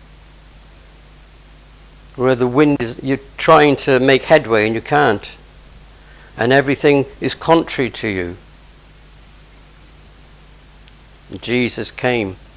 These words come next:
to them walking on the water. And when the disciples saw him,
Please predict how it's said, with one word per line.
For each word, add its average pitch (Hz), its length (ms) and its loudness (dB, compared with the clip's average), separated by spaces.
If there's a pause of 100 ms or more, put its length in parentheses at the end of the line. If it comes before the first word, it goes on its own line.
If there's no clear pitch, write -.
(140)
to 107 120 -6
them 98 220 -4
walking 110 400 -2
on 107 120 -2
the 104 60 -4
water. 98 540 -6 (380)
And 110 160 -2
when 175 200 6
the 202 80 4
disciples 160 600 0
saw 160 380 4
him, 113 420 -2